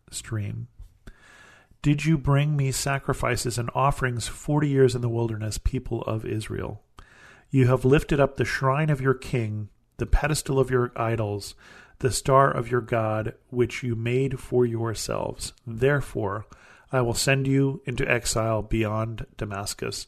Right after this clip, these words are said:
says the Lord, whose name is God Almighty.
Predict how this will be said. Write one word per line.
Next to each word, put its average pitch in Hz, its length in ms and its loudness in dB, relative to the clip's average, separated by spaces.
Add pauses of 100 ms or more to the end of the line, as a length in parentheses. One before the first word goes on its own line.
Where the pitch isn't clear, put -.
says 120 340 -2
the 117 120 -2
Lord, 110 340 -4
whose 110 260 -6 (100)
name 120 400 -4
is 123 280 -2
God 110 340 -2
Almighty. 104 720 -10